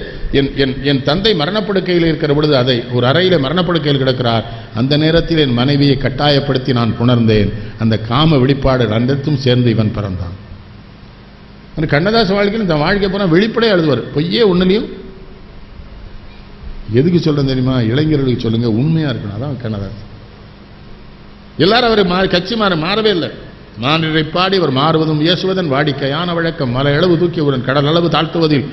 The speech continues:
மனிதரில் நான் தேவ மிருகம். நான் அவர்களை திட்டுகிறேன் என்று சொல்லுகிறார்கள், நான் மாறிவிட்டேன் என்கிறார்கள். இல்லை, இல்லை, நான் நம்பிய தலைவர்கள் மாறினார்கள், மாறியவர்களை நான் விமர்சனம் செய்தேன்,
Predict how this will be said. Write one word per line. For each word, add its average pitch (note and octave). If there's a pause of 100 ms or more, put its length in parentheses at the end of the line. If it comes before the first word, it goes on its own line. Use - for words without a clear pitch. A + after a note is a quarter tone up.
(180)
மனிதரில் E3
நான் C3+
தேவ E3
மிருகம். A#2+ (1300)
நான் G3+
அவர்களை F3+
திட்டுகிறேன் C#4
என்று A3
சொல்லுகிறார்கள், C#3
நான் E3+
மாறிவிட்டேன் F#3
என்கிறார்கள். B2+
இல்லை, D3
இல்லை, C#3 (240)
நான் A#2+ (140)
நம்பிய E3
தலைவர்கள் E3
மாறினார்கள், A#2 (340)
மாறியவர்களை F3+
நான் D3+
விமர்சனம் C#3+
செய்தேன், A#2+